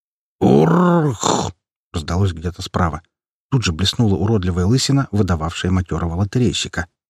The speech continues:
"Бот!" — голос здоровяка. "Флуп! Урррр!" Удивленное, довольное урчание прервалось на полуслове,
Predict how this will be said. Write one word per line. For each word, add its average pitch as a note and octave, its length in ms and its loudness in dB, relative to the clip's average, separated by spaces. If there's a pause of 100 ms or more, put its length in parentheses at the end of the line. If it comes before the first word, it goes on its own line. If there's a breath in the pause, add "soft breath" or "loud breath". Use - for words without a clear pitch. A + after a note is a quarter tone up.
(960)
"Бот!" — G3+ 500 4 (300)
голос G#2+ 320 0
здоровяка. G2 520 -2 (520)
"Флуп! - 400 2 (760)
Урррр!" A#3 1000 4 (800)
Удивленное, A2 680 2
довольное A2+ 440 2
урчание A2 500 0
прервалось A#2+ 560 0
на F2+ 100 -4
полуслове, C#3+ 580 0